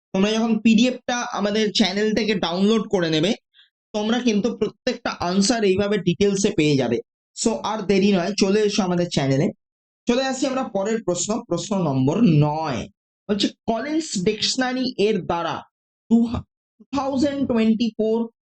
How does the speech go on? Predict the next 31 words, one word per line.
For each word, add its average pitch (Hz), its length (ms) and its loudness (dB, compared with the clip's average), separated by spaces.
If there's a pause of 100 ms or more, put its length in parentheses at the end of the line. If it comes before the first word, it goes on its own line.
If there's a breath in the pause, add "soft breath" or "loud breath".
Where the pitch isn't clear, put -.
(200)
word 240 500 2
of 208 320 -6
the 226 140 -2 (180)
year 185 480 4 (300)
তকমা 240 380 -2
পেল 214 340 0
কোন 262 580 -2
শব্দটি? 147 640 0 (320)
চারটে 226 360 -2
শব্দ, 175 440 -2 (460)
কলিন্স 269 480 -4
ডিকশনারি 214 500 0
দ্বারা 190 300 -2
এর 202 180 0
মধ্যে 220 260 -2
কোন 240 340 0
শব্দটা 185 500 -2
word 214 380 0
of 233 260 -4
the - 60 -6 (120)
year 226 360 0
তকমা 190 360 -4
পেয়েছে 196 280 0
আমরা 180 240 0
দেখে 151 260 0
নেব। 131 220 0 (280)
চারটে 226 260 -2
অপশন 254 360 -2
হলো 269 280 -2 (240)
ব্রেপ, 247 500 -2 (600)
ব্র্যাট, 240 500 -2